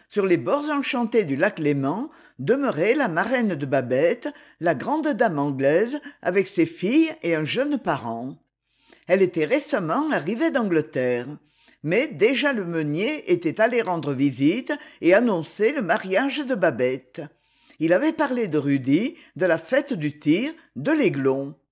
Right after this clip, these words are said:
Bref, il avait raconté toute l'histoire de ses fiançailles qui avait vivement intéressé les auditeurs.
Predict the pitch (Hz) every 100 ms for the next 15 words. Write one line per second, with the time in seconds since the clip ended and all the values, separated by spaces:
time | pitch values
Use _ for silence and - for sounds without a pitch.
0 | _ _ 135 151 185 262 - - 202 180
1 | 151 247 269 233 202 220 190 - 311 320
2 | 254 220 - 226 180 143 139 143 - 233
3 | 156 131 - 151 185 247 294 - - -
4 | 202 180 165 143 302 294 254 151 143 151
5 | 147 240 185 175 262 302 277 254 165 165
6 | 143 120 117 - _